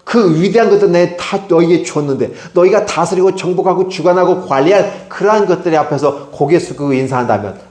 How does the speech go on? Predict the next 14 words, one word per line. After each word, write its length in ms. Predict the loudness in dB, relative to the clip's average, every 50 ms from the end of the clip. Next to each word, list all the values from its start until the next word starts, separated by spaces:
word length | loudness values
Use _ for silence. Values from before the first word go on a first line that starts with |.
| -12
말이 580 | -12 -10 -6 -4 -2 -2 -2 -2 -2 -6 -12 -18 -20 -20 -20 -20 _ -18
되니?" 460 | -10 -8 -8 -6 -6 -6 -8 -8 -10 -18 -20 -20 -20 _ _ -4
라고 200 | -2 0 0 0
묻는 320 | 2 0 0 2 2 0 2
거 80 | 2
아니겠습니까? 640 | 0 0 0 0 0 0 -2 -2 -6 -6 -8 -10 -14 -20 -20 _ _ _ _ _ _ _ _ _ _ _ _ _ _ -2
여러분 380 | 0 2 2 0 0 -2 -8 -12 -10
잘 460 | -6 -2 0 0 0 0 -2 -6 -12
기억하시고, 840 | -8 -2 -2 -2 0 0 -2 -2 -2 -2 -4 -4 -4 -6 -10 -14 -20 -20 -20 -14 -6 0
이 80 | 2 4
모든 380 | 4 6 6 6 4 4 2
걸 420 | 2 2 2 2 0 -2 -6 -12 -18 -14
주신 320 | -12 -12 -10 -10 -10 -10
분, 120 | -10 -12